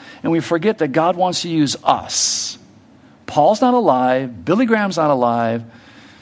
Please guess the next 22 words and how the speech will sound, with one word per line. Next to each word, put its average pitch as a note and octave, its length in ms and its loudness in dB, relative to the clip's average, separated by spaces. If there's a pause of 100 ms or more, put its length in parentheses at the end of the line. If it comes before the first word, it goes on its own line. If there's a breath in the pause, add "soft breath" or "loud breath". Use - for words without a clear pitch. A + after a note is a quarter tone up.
(200 loud breath)
Franklin A3+ 460 2
Graham's F#3+ 260 2
alive, D3 360 4
but C3+ 100 -2
he's A2 140 -4
not F#3+ 280 2
coming F3+ 260 -2
to D#3 60 0
your C#3+ 120 2
workplace. A2+ 800 -4
So B2 220 -2
forget D3+ 400 0
it. - 380 -16 (580)
He's A#2 160 -2
probably A#3 440 2
not G#3+ 200 2
gonna F#3+ 160 0
make A#2+ 260 -2
it. - 300 -16 (960 loud breath)
But B2+ 160 0
you A3 240 4
are. B2 380 0